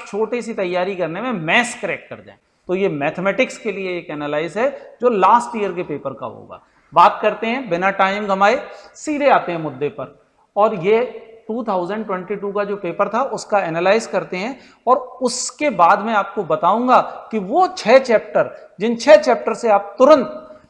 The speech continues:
select हो सकते हैं, उन छह chapter को करके आप लगभग fifty percent marks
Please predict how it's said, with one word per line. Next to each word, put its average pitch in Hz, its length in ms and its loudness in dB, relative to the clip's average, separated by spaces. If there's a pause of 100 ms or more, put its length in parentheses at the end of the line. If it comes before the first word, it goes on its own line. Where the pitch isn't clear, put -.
select 240 480 0
हो 196 100 -2
सकते 196 320 -6
हैं, 226 340 -2
उन 233 360 -6
छह 240 180 0
chapter 233 360 -2
को 220 160 0
करके 190 380 -2
आप 226 260 6
लगभग 214 500 4
fifty 214 280 -8
percent 190 440 -6
marks 160 300 -4